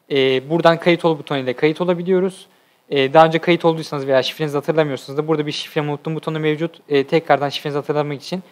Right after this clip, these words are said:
buradan mailinize bir şifre yönlendirebilirsiniz. E, ben daha önce kayıt olduğum için benim bir kullanıcı adı ve şifrem mevcut. Ben bu kullanıcı adı ve şifreme giriş yaparak sisteme giriş yapmış oluyorum.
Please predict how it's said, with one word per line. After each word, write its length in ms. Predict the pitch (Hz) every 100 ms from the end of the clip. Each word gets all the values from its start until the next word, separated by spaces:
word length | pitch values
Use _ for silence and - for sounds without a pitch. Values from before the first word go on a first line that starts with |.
| _ _ 160
buradan 220 | 143 143
mailinize 380 | 156 147 131 139
bir 80 |
şifre 260 | 156 165 185
yönlendirebilirsiniz. 960 | 160 156 147 143 131 123 - 113 104 _ _ _ _ _ _ _ _ _ _ -
E, 300 | 139 135 139
ben 180 | 175 190
daha 100 | 190
önce 140 | 185
kayıt 280 | 185 190 190
olduğum 180 | 185 185
için 220 | - 156
benim 200 | 151 151
bir 120 | 147 - _ _
kullanıcı 300 | - 156 151
adı 80 | 151
ve 80 | 143
şifrem 360 | - 170 175 170
mevcut. 400 | 180 175 180 165
Ben 160 | 170
bu 40 | 160
kullanıcı 240 | 170 160
adı 100 | 156
ve 40 |
şifreme 380 | 143 160 160 143
giriş 300 | 135 147 -
yaparak 420 | 165 165 160 185 - _ _ _ _ - - _ _ _ _ _
sisteme 400 | - 165 - 156
giriş 280 | 165 165 -
yapmış 280 | 143 180 165
oluyorum. 340 | 135 117